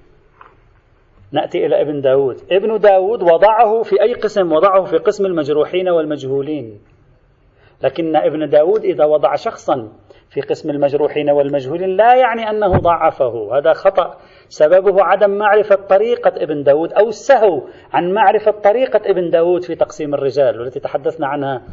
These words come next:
في الكتب الرجالية. ابن داود ماذا يفعل؟ كل شخص لا يكون شيعيا أو يكون مجهولا بالنسبة إليه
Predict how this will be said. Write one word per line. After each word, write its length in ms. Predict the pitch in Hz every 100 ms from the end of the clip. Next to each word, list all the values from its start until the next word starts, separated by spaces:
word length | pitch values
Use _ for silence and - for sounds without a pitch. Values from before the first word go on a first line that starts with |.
| - - _
في 340 | - 131 123 120
الكتب 440 | - - 151 131
الرجالية. 560 | 127 120 123 117 107 107
ابن 280 | 196 254 254
داود 340 | 247 240 240
ماذا 180 | 226 220
يفعل؟ 420 | 190 160 123 110 - _ _
كل 300 | 269 269 254
شخص 300 | 226 - 156 117 - _ _ _ _ _ _ _ _ _ _
لا 220 | - 202 240
يكون 380 | 240 240 240
شيعيا 580 | 233 220 190 180 123 104 - _ _ _ _ _ _ _ _ _ _ _ _ _ _ -
أو 180 | 214 247
يكون 440 | 214 - 240 247
مجهولا 580 | 226 190 190 254 233 196
بالنسبة 340 | 180 180 156 143
إليه 340 | 131 120 107